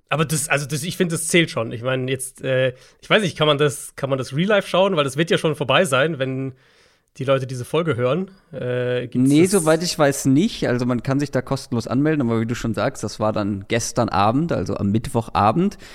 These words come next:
Speaker 2: Ähm, und das Ding ist, also Dozenten erzählen ja meistens,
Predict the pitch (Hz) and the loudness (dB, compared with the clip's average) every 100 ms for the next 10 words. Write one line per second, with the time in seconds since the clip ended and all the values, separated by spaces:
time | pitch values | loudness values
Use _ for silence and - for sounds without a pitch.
0 | - - - - - _ - 131 139 143 | -20 -20 -20 -20 -20 _ 2 6 8 8
1 | 143 143 143 143 143 147 - - - - | 8 6 6 6 4 2 -4 -20 -20 -20
2 | _ _ _ 139 - 180 170 156 131 151 | _ _ _ -8 -6 -2 2 2 4 4
3 | 190 175 - 131 127 110 - 120 104 - | 6 4 2 0 2 0 -2 -6 -4 0
4 | 123 170 - 131 117 - 117 139 123 113 | 0 0 0 0 -2 -2 0 2 2 2
5 | 110 123 - 113 107 - - - | 0 -2 -2 -4 -4 -6 -12 -12